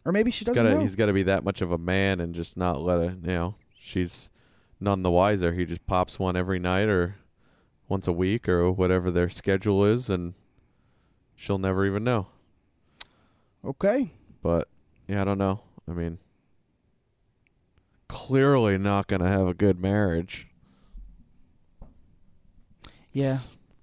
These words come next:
Speaker 2: throwing it out there.
Speaker 1: I got nothing to say about that,
Speaker 2: Yeah, I
Speaker 1: so,
Speaker 2: don't
Speaker 1: I
Speaker 2: know.
Speaker 1: mean,
Speaker 2: I just wanted to throw it out there.
Speaker 1: No, I mean, I,
Speaker 2: Came
Speaker 1: obviously
Speaker 2: across
Speaker 1: it's
Speaker 2: it real
Speaker 1: bad.
Speaker 2: quick.
Speaker 1: I immediately went, I, my brain went right to cheating.
Speaker 2: Oh, and it very, very possibly could be.
Speaker 1: My brain went right to cheating, so
Speaker 2: Very possibly could
Speaker 1: Hey,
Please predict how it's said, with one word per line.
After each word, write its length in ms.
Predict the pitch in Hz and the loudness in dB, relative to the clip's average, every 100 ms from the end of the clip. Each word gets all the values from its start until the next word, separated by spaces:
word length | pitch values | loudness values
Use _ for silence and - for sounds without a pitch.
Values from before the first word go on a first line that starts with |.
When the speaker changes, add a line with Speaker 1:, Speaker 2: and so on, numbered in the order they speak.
| _ _ | _ _
Speaker 2:
throwing 360 | 92 87 78 | -6 -4 -4
it 80 | 80 | -4
out 200 | 107 - | -4 -4
there. 120 | - 180 | -4 -4
Speaker 1:
I 40 | |
got 160 | 170 151 | -4 -6
nothing 280 | 147 - | -10 -10
to 60 | 151 | -8
say 180 | - 151 | -4 -2
about 240 | 147 165 | -2 -2
that, 280 | 151 156 170 | 0 2 2
Speaker 2:
Yeah, 160 | 202 190 | 4 4
I 20 | |
Speaker 1:
so, 80 | 156 | 4
Speaker 2:
don't 100 | 151 | 2
Speaker 1:
I 20 | |
Speaker 2:
know. 60 | 151 | 0
Speaker 1:
mean, 80 | |
Speaker 2:
I 20 | 139 | -4
just 240 | 143 - | -10 -14
wanted 180 | 80 76 | -14 -14
to 60 | - | -16
throw 240 | - 78 | -10 -8
it 80 | 71 | -6
out 180 | 76 - | -8 -4
there. 180 | 78 | 2
Speaker 1:
No, 220 | 180 262 254 | 4 4 4
I 20 | |
mean, 140 | 170 | 2
I, 180 | 170 123 | 0 0
Speaker 2:
Came 80 | 101 | 2
Speaker 1:
obviously 360 | 175 180 196 185 | 2 4 4 4
Speaker 2:
across 120 | 175 | 0
Speaker 1:
it's 20 | - | 2
Speaker 2:
it 20 | |
real 100 | 180 202 | 4 4
Speaker 1:
bad. 40 | |
Speaker 2:
quick. 120 | - 180 | 6 6
Speaker 1:
I 140 | 190 | 6
immediately 480 | 190 165 170 156 156 | 6 6 6 6 4
went, 240 | 147 127 - | 2 0 2
I, 120 | 160 | 2
my 240 | 165 165 190 | 4 4 4
brain 400 | 160 175 190 190 | 4 2 4 2
went 140 | 156 | 0
right 220 | 147 170 - | 2 2 0
to 100 | 139 | -4
cheating. 400 | - 135 110 - _ _ _ _ _ _ _ _ _ _ - - | -2 -2 -2 -10 _ _ _ _ _ _ _ _ _ _ -20 -4
Speaker 2:
Oh, 80 | 165 | 0
and 80 | 117 | 0
it 40 | |
very, 300 | 98 104 90 - - - | 2 2 2 -2 -18 -20
very 200 | 101 98 | -4 -2
possibly 420 | 85 92 87 78 80 | 0 -2 -2 -6 -6
could 220 | 120 101 | -4 -2
be. 180 | 82 80 - _ _ _ - _ | -4 -6 -14 _ _ _ -20 _
Speaker 1:
My 80 | 147 | -8
brain 200 | 143 143 | -4 -4
went 100 | 135 | -4
right 140 | 123 131 | -6 -10
to 100 | - | -10
cheating, 400 | - 123 117 127 | -8 -8 -10 -10
so 420 | - 123 127 131 | -8 -6 -6 -4
Speaker 2:
Very 140 | 95 | -4
possibly 480 | - 90 85 - 92 | -4 -4 -4 -6 -8
could 160 | 85 | 0
Speaker 1:
Hey, 80 | 104 | 2